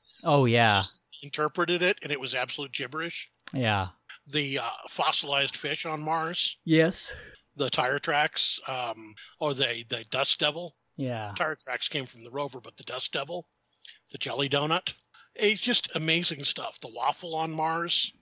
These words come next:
Speaker 2: But what it all boils down to is how much we as, as humans and our imaginations love to create patterns where there are no patterns.
Speaker 1: Yes.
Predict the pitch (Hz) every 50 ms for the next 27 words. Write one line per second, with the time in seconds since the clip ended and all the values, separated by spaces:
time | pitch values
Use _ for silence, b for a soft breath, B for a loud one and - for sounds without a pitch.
0 | _ _ _ B B B B B B B B B B B 151 170 170 170 - -
1 | _ _ _ _ _ - 170 175 185 180 185 175 165 151 147 160 151 147 139 -
2 | 160 147 147 151 156 - 151 135 123 117 113 - b b b b b b b b
3 | - - 160 160 160 151 143 139 - - 143 131 135 151 170 165 160 156 156 -
4 | - 147 135 127 127 127 127 127 - - - _ _ _ _ _ _ - - 139
5 | 131 127 - - - 190 214 202 151 120 123 127 123 - - - 135 123 120 120
6 | 117 120 123 123 123 123 117 123 139 165 175 - - 120 120 123 - - b b
7 | b b b 294 160 147 151 160 160 151 147 143 135 127 - - - - 165 147
8 | 135 123 120 123 120 - _ _ - - 170 151 143 127 123 - _ - 202 220
9 | 240 254 185 117 107 104 107 - - - 143 131 120 123 120 110 117 120 117 113
10 | 101 101 107 - _ - - 131 113 - - - - - - - - - - -
11 | _ _ _ _ _ 131 123 98 87 85 - - - -